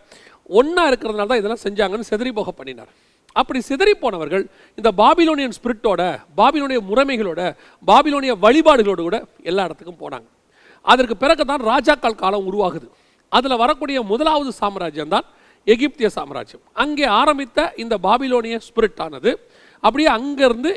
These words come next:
இன்னைய வரைக்கும் இந்த பாபிலோனியன் ஸ்பிரிட் இருக்கு. அதனுடைய கிரியைகள் நடைபெறுது. அன்னைக்கும் இன்னைக்கும் ஒரே சம்பவம் தான் இருக்கும், காலகட்டம் வேறு, நடக்கிற விஷயங்கள் வேற ஒன்று மூலமாக இருக்கும், அவ்வளவுதான் இருக்குமே ஒழிய, மத்தபடி அதுல சொல்லப்படுகிற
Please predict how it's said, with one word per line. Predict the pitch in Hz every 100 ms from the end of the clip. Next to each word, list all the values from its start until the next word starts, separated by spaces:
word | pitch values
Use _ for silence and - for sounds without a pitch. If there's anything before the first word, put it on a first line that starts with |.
| - 220
இன்னைய | 302 339 285
வரைக்கும் | 240 262 302
இந்த | 254 220
பாபிலோனியன் | 233 226 214 196
ஸ்பிரிட் | - 240 240
இருக்கு. | 254 - - _ _ -
அதனுடைய | 214 226 202
கிரியைகள் | 262 285 247 214
நடைபெறுது. | 226 220 190 139 _ _ _ 160
அன்னைக்கும் | 226 302 330 349 269
இன்னைக்கும் | 277 277 311 240
ஒரே | 277 285 240
சம்பவம் | 247 294 269
தான் | 247
இருக்கும், | 190 185 262 - - _ -
காலகட்டம் | 226 320 339 302 247 196
வேறு, | 220 226 262 - 202
நடக்கிற | 254 - 269 233
விஷயங்கள் | 226 294 269 269 226
வேற | 220 214
ஒன்று | 196 190
மூலமாக | 202 196 190 175
இருக்கும், | - - _ -
அவ்வளவுதான் | 202 254 226
இருக்குமே | 202 175
ஒழிய, | 151 165 247 - 190
மத்தபடி | - 330 277 214 320 - _ _ _ 202
அதுல | 240 233 208 277
சொல்லப்படுகிற | 277 339 311 262 247